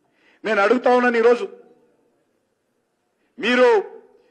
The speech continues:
దళిత ముఖ్యమంత్రి చేస్తా అని దళితులకు వెన్నుపోటు పరిచిన చరిత్ర మీది. భారతీయ జనతా పార్టీని విమర్శించే నైతిక హక్కు కేసీఆర్ గాని, వాళ్ళ కుటుంబాన్ని గాని, బీఆర్ఎస్ పార్టీ గాని ఉంది, అడుగుతా ఉన్నాను.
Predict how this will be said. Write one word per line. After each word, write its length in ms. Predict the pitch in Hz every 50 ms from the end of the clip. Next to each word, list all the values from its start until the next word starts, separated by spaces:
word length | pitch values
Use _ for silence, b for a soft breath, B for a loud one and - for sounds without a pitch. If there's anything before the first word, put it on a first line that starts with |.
| _ _ _ _ _ _ _ _ _ _ _ _
దళిత 260 | - 190 226 254 247 254
ముఖ్యమంత్రి 580 | 240 233 233 - 262 240 254 254 247 240 - - 247
చేస్తా 280 | 240 233 240 - 233
అని 200 | 226 233 254 262
దళితులకు 540 | 254 226 214 226 247 247 - 254 247 240 233
వెన్నుపోటు 420 | 214 226 247 277 277 277 277 277 -
పరిచిన 320 | 247 240 233 - 233 214
చరిత్ర 440 | 202 - 202 202 226 226 - 226 220
మీది. 380 | 214 214 196 208 208 196 170 - B B B B B
భారతీయ 360 | - 165 180 202 196 - 202
జనతా 320 | 175 185 190 202 202 214 196
పార్టీని 360 | 196 196 180 185 180 180 175
విమర్శించే 680 | 170 175 185 196 185 - 165 - - 196 185 151 - B B B B B 117
నైతిక 520 | 147 185 233 269 277 277 277 269 269 262
హక్కు 520 | 226 190 220 226 - - 294 311 302 269 233 - - - - b b b b b b -
కేసీఆర్ 540 | 175 202 226 220 - 202 208 202 196 196
గాని, 280 | 190 185 196 196 208 214
వాళ్ళ 180 | 196 196 190 185
కుటుంబాన్ని 520 | 190 185 - 240 233 214 208 196 190 190
గాని, 360 | 175 185 190 196 196 185 160 - - b b b b b b -
బీఆర్ఎస్ 420 | 202 208 208 202 202 196 - -
పార్టీ 220 | 196 208 202 226
గాని 180 | 208 208 190 190
ఉంది, 140 | 185 180 180
అడుగుతా 240 | 170 165 160 165 147
ఉన్నాను. 220 | 139 131 120 117